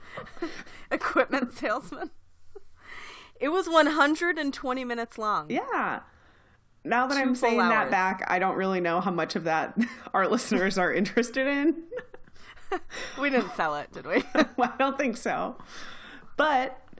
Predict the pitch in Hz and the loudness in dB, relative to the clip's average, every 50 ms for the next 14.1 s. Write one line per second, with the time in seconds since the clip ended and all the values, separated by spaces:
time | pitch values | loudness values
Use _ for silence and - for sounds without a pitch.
0 | - - - - - - - - 311 262 247 254 254 247 226 214 214 240 294 285 | -18 -20 -20 -20 -20 -14 -4 0 4 4 4 4 4 4 4 4 4 2 2 2
1 | 240 202 190 190 196 220 262 381 403 - - - - - - - - - - - | 2 2 2 2 0 0 -2 -4 -6 -10 -16 -20 -20 -20 -20 -20 -20 -20 -20 -20
2 | - - - - 269 - - - 302 233 196 185 185 202 208 190 - - - - | -20 -16 -4 -2 -2 -2 4 4 4 6 6 4 4 2 2 0 -2 -4 -4 -4
3 | - - - 262 247 233 247 - - - - - - - - - - - - - | -4 2 4 4 6 6 2 0 -4 -8 -12 -12 -10 -12 -10 -8 -8 -8 -6 0
4 | 269 269 277 277 269 262 247 214 180 185 180 185 180 185 185 - - - - - | 0 0 0 0 -2 0 0 2 2 2 2 2 0 0 -2 -4 -8 -10 -14 -16
5 | - - - - - - - - - - 208 208 202 185 - 180 160 147 156 202 | -14 -16 -16 -18 -18 -16 -16 -12 -8 0 2 2 2 2 0 -2 -2 -2 -4 -6
6 | - 247 - - - - - - - 220 226 220 220 226 233 226 240 240 240 - | -6 -8 -10 -10 -12 -12 -14 -4 0 2 2 4 4 4 2 2 0 0 -2 -2
7 | - - 247 233 - - - 226 214 - 214 202 214 - 196 185 180 175 170 170 | 0 0 0 0 2 0 0 0 0 0 0 -2 0 0 0 2 2 2 2 2
8 | 165 160 175 165 160 156 156 156 156 156 151 - - - 208 196 - - 180 170 | 0 0 0 0 0 0 2 2 0 0 -4 -6 -4 -4 -2 -2 0 0 0 0
9 | 170 180 - - 196 180 170 185 - 175 156 - 185 190 - - 185 - - 180 | 0 -2 -2 -2 -2 -2 0 0 0 -2 0 0 -2 -4 -4 -8 -8 -8 -8 -12
10 | - - - 190 - - 196 - 202 190 - 165 - - - - - - - - | -6 -6 -6 -4 -2 -2 0 0 0 -2 -2 -4 -4 -2 -4 -4 -4 -4 -10 -12
11 | - - - 240 - - - - _ - - _ - - - - - - - - | -14 -12 -12 -12 -12 -14 -20 -20 _ -20 -20 _ -20 -20 -20 -18 -18 -20 -20 -20
12 | - _ - 202 202 202 208 - - - 220 - 190 208 220 - - 220 226 - | -6 _ 4 6 6 6 4 2 0 -4 -2 2 2 2 2 2 -2 -6 -4 -2
13 | 208 196 202 - 190 185 - - 185 170 - - 156 - - - - - 160 151 | -2 -2 -2 -4 -6 -8 -6 -4 -6 -4 -4 -6 -8 -8 -10 -16 -14 -6 -6 -6
14 | 147 143 | -6 -6